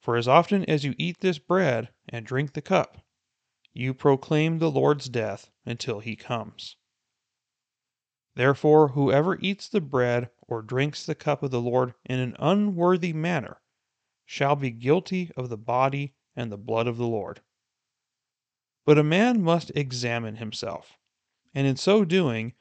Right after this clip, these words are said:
he is to eat of the bread and drink of the cup. For he who eats and drinks,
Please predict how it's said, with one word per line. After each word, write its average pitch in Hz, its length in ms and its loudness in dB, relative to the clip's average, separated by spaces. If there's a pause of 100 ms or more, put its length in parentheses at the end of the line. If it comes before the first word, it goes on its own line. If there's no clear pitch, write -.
(220)
he 143 140 -4
is 131 120 0
to - 140 -8
eat 123 180 -4
of 135 120 -4
the 156 60 -4
bread 113 440 -10 (220)
and 131 120 -4
drink 120 240 -6
of 127 60 -4
the 131 80 -4
cup. 170 320 -4 (1400)
For 135 160 -2
he 220 300 0
who 202 200 0
eats 175 280 -2
and 139 120 -4
drinks, 123 500 -6